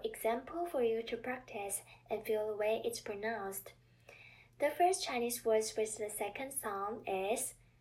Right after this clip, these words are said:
蛇. It means snake in English. 蛇.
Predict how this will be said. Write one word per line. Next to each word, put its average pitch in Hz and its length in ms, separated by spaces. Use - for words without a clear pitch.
蛇. 214 720
It 269 200
means 269 260
snake - 680
in 254 220
English. 202 680
蛇. 202 840